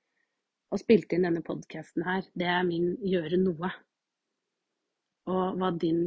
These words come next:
gjøre noe er, det finner du ut av. Ikke sant? Så bare begynn med liksom å tenke ut, hva er det en liten ting jeg kan gjøre da, for å komme et steg videre? Kanskje det er å sette meg på den ventelista til programmet til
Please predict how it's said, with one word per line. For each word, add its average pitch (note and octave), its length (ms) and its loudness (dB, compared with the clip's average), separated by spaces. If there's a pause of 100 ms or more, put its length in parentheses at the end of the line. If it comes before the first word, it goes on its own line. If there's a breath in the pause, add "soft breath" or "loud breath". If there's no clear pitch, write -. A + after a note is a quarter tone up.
gjøre E3+ 240 -2
noe F3+ 380 0
er, D#4+ 100 2 (880)
det E3+ 400 -4 (640)
finner A#3+ 240 0
du F3+ 80 0
ut - 320 -8
av. - 80 -14 (640)
Ikke F3 200 -6
sant? D#4 200 -4 (1900)
Så G#3+ 140 -4 (180)
bare A3+ 240 0
begynn G3 240 4
med G#3 300 2
liksom G3+ 240 0
å - 20 -8
tenke G3 240 -4
ut, G3 80 -4
hva G#3 80 -2
er G#3 80 -2
det A3+ 160 -6
en G#3 160 -2
liten G3 400 -2
ting F#3 160 -4
jeg F3+ 80 -10
kan G#3 160 -2
gjøre G3 240 -2
da, A3 60 -2 (180)
for G3+ 160 -6
å F#3 80 -10
komme F3+ 300 -2 (580)
et A3+ 220 -2
steg E3+ 340 -6
videre? E3 300 -6 (100)
Kanskje G#3+ 360 -4
det F3 80 -4
er F3 120 -2
å F#3+ 80 -4
sette - 240 -6
meg D#3+ 120 -6
på F3+ 100 -4
den F3 100 -4
ventelista F3 640 -4 (560 loud breath)
til F3 100 2
programmet E3+ 480 2
til E3 80 2